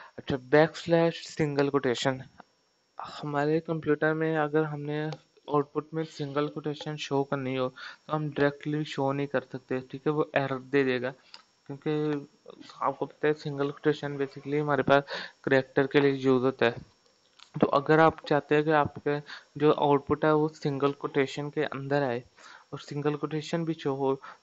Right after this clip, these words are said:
तो फिर उसके लिए backslash सिंगल quotation दोनों साइडों पे डालेंगे, तो वो क्या होगी, जो आपकी output होगी वो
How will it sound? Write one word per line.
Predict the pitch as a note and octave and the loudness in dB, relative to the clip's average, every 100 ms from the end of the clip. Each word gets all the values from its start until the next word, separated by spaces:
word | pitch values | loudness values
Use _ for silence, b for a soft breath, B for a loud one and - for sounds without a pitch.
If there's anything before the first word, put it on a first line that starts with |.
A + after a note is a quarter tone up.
| - | -16
तो | |
फिर | D3 D#3+ D3 | -8 -2 -2
उसके | C#3+ - | -2 -2
लिए | D3+ D3+ | 0 0
backslash | D3 C#3 C3+ - D3 D3 | 0 -2 -2 0 2 2
सिंगल | - - _ C#3+ C3 C3 | -2 -12 _ -6 -4 -4
quotation | - C#3 C#3+ - D3 | -4 0 0 0 -4
दोनों | C3+ C3+ C#3 | 0 0 0
साइडों | C#3+ C#3+ C3 C#3 | 0 0 2 2
पे | C#3 | 0
डालेंगे, | C3 B2 C3 C#3 | -2 -2 -4 -6
तो | C#3 C3+ | -4 -2
वो | C3+ | -2
क्या | C3+ C3+ | 0 0
होगी, | C3+ | 0
जो | C#3+ - - _ C#3+ | -2 -6 -20 _ 0
आपकी | C3+ D3 | 2 2
output | C3 C3 - C#3+ | 2 2 -2 0
होगी | D3+ C#3 C#3+ | 0 0 2
वो | C#3+ D3 | 2 2